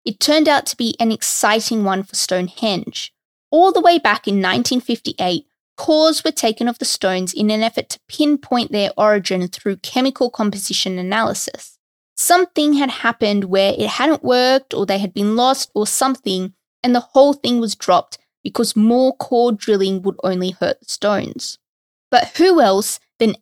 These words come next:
eighty-nine-year-old Robert Phillips came forward? He had been part of the works back in fifty-eight and wanted to return part of the core. Well,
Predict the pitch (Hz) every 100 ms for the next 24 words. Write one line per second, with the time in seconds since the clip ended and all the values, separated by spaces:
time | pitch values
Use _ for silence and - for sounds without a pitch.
0 | 262 320 339 294 214 202 196 185 185 180
1 | - 190 208 208 220 - - _ 220 190
2 | - - - - 190 180 - - 202 175
3 | - - - _ _ _ - 277 285 285
4 | 269 233 - 262 262 - - 240 202 190
5 | - - 190 - 196 180 - - 214 202
6 | - _ _ 233 240 277 285 254 - 247
7 | 226 - - 240 240 233 - - 202 -
8 | - - - - 294 185 - - _ _
9 | _ 214 240 277 277